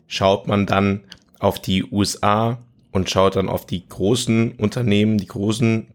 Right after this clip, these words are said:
börsennotierten Unternehmen, sieht man, dass man eine durchschnittliche Aktienrendite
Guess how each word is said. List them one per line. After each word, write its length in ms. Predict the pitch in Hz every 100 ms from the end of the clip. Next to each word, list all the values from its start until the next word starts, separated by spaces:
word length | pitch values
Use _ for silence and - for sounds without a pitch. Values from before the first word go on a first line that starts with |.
| -
börsennotierten 920 | 107 107 151 143 107 95 113 104 -
Unternehmen, 560 | 98 98 98 104 107 104 - - - - _ -
sieht 340 | - 101 -
man, 300 | 104 104 101 _ -
dass 280 | 101 92 -
man 320 | 95 95 - _ -
eine 360 | 95 95 95 87
durchschnittliche 920 | 117 123 123 123 117 98 110 104 -
Aktienrendite 1200 | 98 101 - 101 92 95 92 95 95 95 95 95